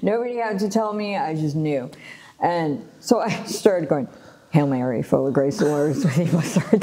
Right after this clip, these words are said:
thou amongst women. Our Father who art in heaven, cause I didn't know how to pray. I was just, like, praying those prayers. And then, um,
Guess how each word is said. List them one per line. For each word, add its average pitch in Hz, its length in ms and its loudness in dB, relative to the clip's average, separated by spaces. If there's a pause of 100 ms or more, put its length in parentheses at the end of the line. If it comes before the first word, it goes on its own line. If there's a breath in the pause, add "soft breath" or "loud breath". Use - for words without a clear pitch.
thou 240 100 4
amongst - 360 0
women. 359 520 0
Our - 100 0
Father 156 320 -2
who 160 60 -2
art 160 180 -4
in 160 60 0
heaven, 165 360 -2
cause 202 180 -2
I 262 80 0
didn't 294 200 0
know 320 120 -2
how 311 160 -2
to 233 60 -2
pray. 240 340 -2
I 175 140 -2
was 190 160 -2
just, 190 180 0
like, 190 220 -2
praying 190 260 0
those 185 240 -2
prayers. 247 420 0 (540 loud breath)
And 220 240 0
then, 220 460 -2 (100)
um, 175 480 0